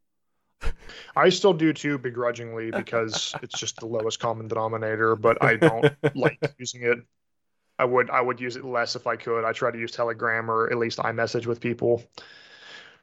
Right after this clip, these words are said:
Speaker 1: Um, moving on, number eleven is a clipboard manager. So Clip Clip, I think, is the best for this, is the best one that I've found. Um, if you don't know what a clipboard manager is, basically it keeps track of everything that you copy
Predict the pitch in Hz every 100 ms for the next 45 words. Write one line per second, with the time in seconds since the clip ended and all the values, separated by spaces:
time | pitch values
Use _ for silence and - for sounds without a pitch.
0 | _ _ _ 147 151 151 151 196 220 202
1 | 202 202 202 175 143 160 175 151 135 123
2 | 123 - 170 - 170 160 160 175 180 190
3 | 190 165 127 120 170 170 - 165 165 165
4 | 135 131 - 170 175 151 135 143 160 -
5 | 147 135 143 160 147 127 127 127 131 123
6 | 117 117 123 - 135 139 139 135 127 117
7 | 117 - 147 175 175 151 - 170 165 143
8 | 127 135 131 127 131 131 120 127 123 127
9 | 127 123 117 117 - - - 208 - 143
10 | 147 131 143 151 143 - - 123 131 185
11 | 190